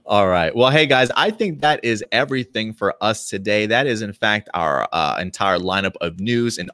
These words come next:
articles from D C to Marvel to movie and television. Guys, thank you, as always, for joining us, uh, once again for our brand new episode. Guys, we will, in fact, be back next weekend as well, um, as we kick off another brand new episode. Probably gonna be back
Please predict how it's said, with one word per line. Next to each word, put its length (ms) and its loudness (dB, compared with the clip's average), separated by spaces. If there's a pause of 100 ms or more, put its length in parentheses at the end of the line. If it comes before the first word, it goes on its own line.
articles 520 2
from 380 -4
D 180 4
C 380 0
to 200 0 (680)
Marvel 640 4
to 160 -4
movie 360 0
and 160 -4
television. 560 0
Guys, 260 0
thank 180 -2
you, 100 2
as 100 -2 (120)
always, 340 2
for 140 -2
joining 320 0
us, 180 0 (200)
uh, 180 4
once 300 0
again 260 -2
for 200 0
our 120 2
brand 320 -2
new 200 -2
episode. 480 -2
Guys, 280 2
we 100 -2
will, 240 0
in 120 -4
fact, 260 -4
be 100 -10
back 400 -2
next 380 -2
weekend 480 0
as 260 0
well, 480 4 (220)
um, 360 2
as 140 -8
we 60 -4
kick 200 -4
off 140 -2
another 240 0
brand 220 -2
new 100 0
episode. 380 0
Probably 320 4
gonna 180 -4
be 120 -4
back 340 0